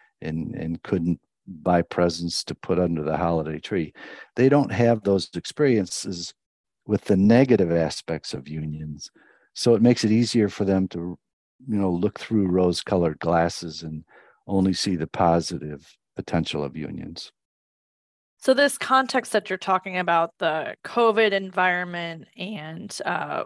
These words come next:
Speaker 2: how that impacted this Gen Z workforce,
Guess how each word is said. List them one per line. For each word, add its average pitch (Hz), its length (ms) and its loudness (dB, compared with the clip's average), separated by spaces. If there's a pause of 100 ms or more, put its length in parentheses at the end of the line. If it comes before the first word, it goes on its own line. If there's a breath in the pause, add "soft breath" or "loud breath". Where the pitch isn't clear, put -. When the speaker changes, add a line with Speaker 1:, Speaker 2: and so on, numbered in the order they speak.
Speaker 2:
how 190 320 2
that 175 200 2
impacted 180 520 -8
this 180 180 -8
Gen 180 260 -4
Z 180 220 -8
workforce, 170 720 -4